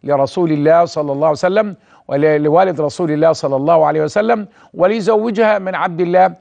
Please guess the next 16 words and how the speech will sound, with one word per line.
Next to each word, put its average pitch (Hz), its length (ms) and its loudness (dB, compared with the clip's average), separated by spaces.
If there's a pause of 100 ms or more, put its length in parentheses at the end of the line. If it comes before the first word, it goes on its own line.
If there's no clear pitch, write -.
(120)
والد 165 400 0
النبي 151 560 -2 (180)
صلى 151 260 -2
الله 139 320 2
عليه 131 140 0
وسلم. 104 340 -6 (640)
وفي - 140 0
الطريق 277 460 -2 (1040)
التقى 196 680 2
عبد 135 200 -4
الله 160 460 2 (560)
مع 160 320 -2
فاطمة 160 720 -2 (100)
بنت 127 300 -6
مر 170 460 -2 (200)
الخثعمية. 113 800 -6